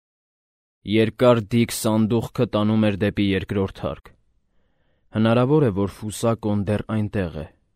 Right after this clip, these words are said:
Առանց շտապելու վերև բարձրանալով մտածեց Կուրոսիման։ Նա այնպիսի զգացում ուներ, որ ինքը քայլ առ քայլ իբր մոտենում է Ֆուկուո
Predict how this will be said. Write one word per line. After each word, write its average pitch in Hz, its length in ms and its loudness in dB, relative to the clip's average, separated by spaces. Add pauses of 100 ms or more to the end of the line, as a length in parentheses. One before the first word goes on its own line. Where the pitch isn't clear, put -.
(520)
Առանց 110 340 0
շտապելու 110 500 0
վերև 107 320 0
բարձրանալով 98 720 0
մտածեց 95 480 -4
Կուրոսիման։ 92 640 -6 (960)
Նա 104 180 0
այնպիսի 120 400 0
զգացում 113 560 2
ուներ, 107 240 2
որ 104 220 0 (100)
ինքը 110 320 -2
քայլ 113 400 -2
առ 101 240 -4
քայլ 110 420 0 (460)
իբր 120 400 0
մոտենում 104 480 0
է 98 80 0
Ֆուկուո 104 560 -2